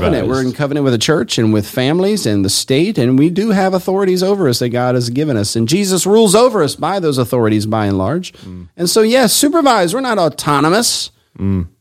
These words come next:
Speaker 1: right? Or at least we, we shouldn't be.
Speaker 2: Mm.
Speaker 1: A supervised,
Speaker 2: Nope.
Speaker 1: and we'll speak, uh, specifically about that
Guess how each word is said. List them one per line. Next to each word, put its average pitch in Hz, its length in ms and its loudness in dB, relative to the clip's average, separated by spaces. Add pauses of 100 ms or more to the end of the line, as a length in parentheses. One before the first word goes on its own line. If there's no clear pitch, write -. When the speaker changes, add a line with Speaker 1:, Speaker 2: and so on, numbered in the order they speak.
Speaker 1:
right? 165 280 -6
Or 131 40 -2
at 120 60 0
least 110 220 0
we, 95 260 -2 (400)
we - 80 -12
shouldn't 185 320 2
be. 110 280 0
Speaker 2:
Mm. 92 280 -2 (300)
Speaker 1:
A - 80 -4
supervised, 156 720 2
Speaker 2:
Nope. 190 40 -2
Speaker 1:
and 240 60 -2
we'll 311 80 0
speak, - 420 -4
uh, 147 200 6
specifically 147 720 2
about 131 280 2
that 117 300 -6